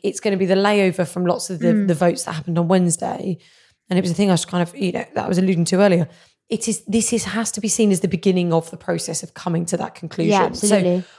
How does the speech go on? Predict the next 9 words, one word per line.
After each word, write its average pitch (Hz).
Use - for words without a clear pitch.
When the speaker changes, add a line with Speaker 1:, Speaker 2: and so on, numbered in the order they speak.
Speaker 1:
what 285
we 285
saw 226
yesterday 190
was 170
largely 202
people 170
voting 175
for 160